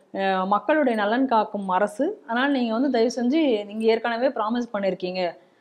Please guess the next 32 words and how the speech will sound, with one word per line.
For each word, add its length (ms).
இந்த 140
மாதிரி 260
மது 260
விலக்கு 320
அமல்படுத்துறோம் 640
அப்படின்னு 180
சொல்லிட்டு, 480
தேர்தல் 300
அறிக்கையிலேயே 360
நீங்க 300
சொல்லியிருக்கீங்க. 520
அதனால 400
இதை 140
நீங்க 200
இந்த 180
தேதிக்குள்ளார 600
இதை 140
நீங்க 380
அமல்படுத்தவில்லைன்னா 840
நாங்க 380
வந்து 220
கூட்டணி 360
விட்டு 180
விலகுவோம் 560
அப்படின்னு 440
இவர் 300
சொல்லியிருந்தார் 760
அப்படின்னு 460
சொல்லியாச்சுன்னா, 580
அது 360
வந்து 240
ஒரு 560